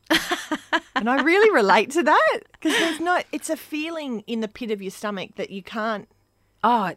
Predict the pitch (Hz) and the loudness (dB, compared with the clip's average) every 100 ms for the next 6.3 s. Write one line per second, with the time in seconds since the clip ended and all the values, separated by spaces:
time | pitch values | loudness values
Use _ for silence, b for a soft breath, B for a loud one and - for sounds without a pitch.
0 | 220 208 226 233 240 - - 214 - - | -6 -6 0 0 0 -4 -10 -10 -8 -4
1 | 170 156 - 131 233 214 143 185 180 - | -4 -4 -6 -4 2 2 4 4 4 4
2 | 185 180 170 180 185 180 - - 151 143 | 2 2 0 -2 0 0 -2 -2 0 -2
3 | 139 208 196 185 180 135 135 202 - 262 | -4 -4 -2 0 -2 -6 -6 -8 -4 0
4 | 233 208 190 185 180 180 170 185 175 175 | 0 0 -2 -4 -6 -8 -4 -4 -4 -10
5 | 151 - 180 170 - 170 - 131 143 160 | -10 -10 -10 -10 -12 -14 -14 -14 -16 -14
6 | - - - | -14 -14 -16